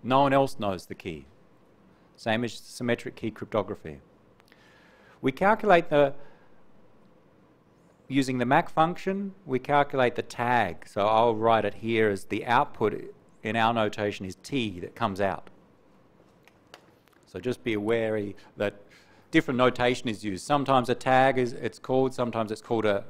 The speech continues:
a code. And we then concatenate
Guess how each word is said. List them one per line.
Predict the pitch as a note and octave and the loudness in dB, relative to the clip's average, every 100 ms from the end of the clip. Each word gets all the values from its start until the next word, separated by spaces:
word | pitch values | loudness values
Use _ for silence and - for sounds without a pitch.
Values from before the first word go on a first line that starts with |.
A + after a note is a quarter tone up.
| - - | -18 -8
a | A2 | -8
code. | - A#2 G#2+ E2 - - _ - - - _ _ _ _ _ _ _ _ _ _ _ _ _ _ _ _ _ _ _ _ - | 2 4 4 0 -10 -18 _ -20 -20 -20 _ _ _ _ _ _ _ _ _ _ _ _ _ _ _ _ _ _ _ _ -6
And | C#3 D#3 D#3 C#3+ | 0 2 0 2
we | D#3 D3+ | 4 6
then | E3+ G3+ G3+ | 4 2 0
concatenate | F3+ E3+ - G3 A#3+ G#3 A#2 C#3+ B3+ | -4 -4 2 2 2 2 2 2 -2